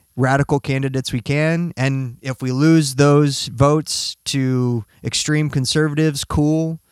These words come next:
whatever. At least we were running people that were advancing positions that were going to change the consciousness down the line in the future. And for everyone that we get in, we'll have an actual advocate, um, for progressive ideas in those leadership positions rather than,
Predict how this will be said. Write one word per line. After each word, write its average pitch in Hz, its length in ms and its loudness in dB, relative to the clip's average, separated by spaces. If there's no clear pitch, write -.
whatever. 143 640 0
At 127 140 -4
least 139 260 0
we 139 80 2
were 135 100 2
running 135 360 -2
people 139 340 -4
that 131 200 -2
were 120 120 -4
advancing 127 560 -2
positions 127 600 -4
that 120 180 -4
were 117 400 -6
going 135 280 0
to 123 280 -2
change 147 460 -4
the 131 60 -6
consciousness 131 720 -4
down 127 300 -2
the 123 80 -2
line 123 400 -2
in 117 80 -6
the 110 60 -6
future. 120 560 -2
And 131 140 -2
for 147 140 -2
everyone 139 480 0
that 123 120 -4
we 123 140 -4
get 123 240 -2
in, 147 240 2
we'll 127 160 0
have 120 460 -2
an 120 160 -10
actual 135 560 0
advocate, 127 760 -2
um, 123 380 0
for 139 160 -2
progressive 127 500 -2
ideas 120 800 -2
in 139 160 -2
those 117 260 -2
leadership 131 460 -4
positions 113 560 -4
rather 120 320 2
than, 113 540 0